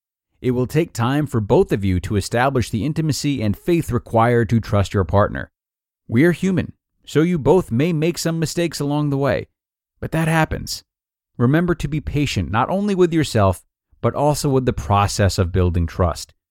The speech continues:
Over time, you will become more adjusted to negotiating non-monogamous relationships, if that's what you decide you want. Remember, there are as many ways to be in a relationship as there are people. You and your partner or partners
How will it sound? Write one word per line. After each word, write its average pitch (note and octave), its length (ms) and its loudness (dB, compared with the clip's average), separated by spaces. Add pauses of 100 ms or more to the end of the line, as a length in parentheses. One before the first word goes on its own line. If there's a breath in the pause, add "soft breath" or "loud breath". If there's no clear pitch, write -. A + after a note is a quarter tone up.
(420)
Over B2+ 240 2
time, D3+ 400 2
you B2+ 120 2
will D3 100 2
become C#3+ 340 -2
more C#3+ 260 0
adjusted C#3 520 -2
to C#3 100 -4
negotiating B2 800 2
non-monogamous G#2 840 2
relationships, B2 760 -2 (180)
if D#4+ 140 -2
that's - 240 -2
what G#3 80 -2
you G#3 120 -4
decide F3 360 0
you D#3+ 80 -2
want. C#3 240 -4 (640)
Remember, G3 420 -4 (260)
there G3 200 0
are G3 400 4
as D3+ 200 -4
many G#3 340 -4
ways F3+ 340 0
to E3 140 -4
be E3+ 180 -4
in E3+ 80 -2
a D#3+ 80 -2
relationship D#3+ 680 -2
as C3+ 220 -4
there C#3+ 160 0
are C#3 160 4
people. D3 460 -4 (560)
You F3 280 2
and E3+ 140 -2
your D#3 100 0
partner F3 460 -2
or C3+ 160 0
partners D#3 760 0